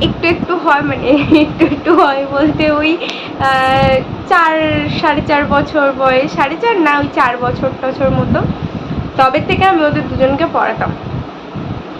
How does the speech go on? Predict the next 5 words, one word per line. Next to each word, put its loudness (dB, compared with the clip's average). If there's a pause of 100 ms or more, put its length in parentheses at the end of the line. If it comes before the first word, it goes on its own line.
(140)
বাড়িতে 2 (540)
টুকটাক 0
এটা 2
ওটা 0 (200)
এইরকম। 0